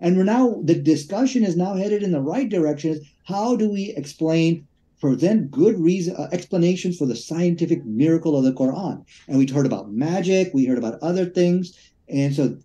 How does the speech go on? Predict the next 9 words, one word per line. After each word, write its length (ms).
and 220
so, 540
um, 560
that's 380
really, 240
it's, 340
it's 160
a 60
questioner. 520